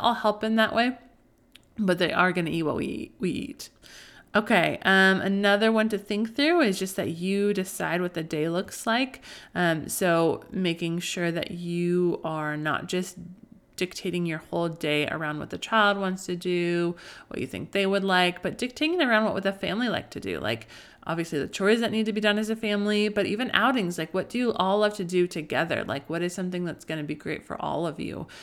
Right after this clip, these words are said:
Um, and, you know, again, you can have moments where you choose just what the kid wants to do, um, as a special treat. But ultimately, like, what as a family do we love to do? And for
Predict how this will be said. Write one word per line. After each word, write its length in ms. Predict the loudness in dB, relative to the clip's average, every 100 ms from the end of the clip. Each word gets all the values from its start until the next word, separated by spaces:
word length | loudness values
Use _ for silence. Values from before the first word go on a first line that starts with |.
| -18 -8
Um, 380 | -2 0 -2 -4 2
and, 160 | 6
you 80 | 6
know, 140 | 4
again, 360 | 2 2 0 0
you 100 | -4
can 300 | -4 -4 -6 -10 -12
have 340 | -6 -2 -2
moments 480 | -2 -2 0 -2 -4
where 80 | -4
you 300 | -2 -2 -6
choose 360 | -6 -2 -2 -2
just 200 | -8 -8
what 140 | -8
the 80 | -10
kid 240 | -10 -8 -6
wants 280 | -6 -8 -8
to 80 |
do, 320 | -6 -2 0 -2
um, 340 | -2 -8 -10 -10
as 160 | -8
a 40 | -10
special 380 | -10 -8 -8
treat. 420 | -8 -4 -2 -2 -6 -18 -20 0
But 220 | 2 2 2
ultimately, 600 | 0 0 0 -2 -2 -2
like, 340 | 2 2 0 -8
what 520 | -4 2 4 4 0 -20 _ -4
as 160 | -2 -2
a 80 |
family 720 | -4 -10 -6 -2 0 0 -2 -4
do 120 | -4
we 80 | -2
love 180 | -4
to 120 | -6 -6
do? 200 | -4 -4
And 140 | -4
for 120 | -2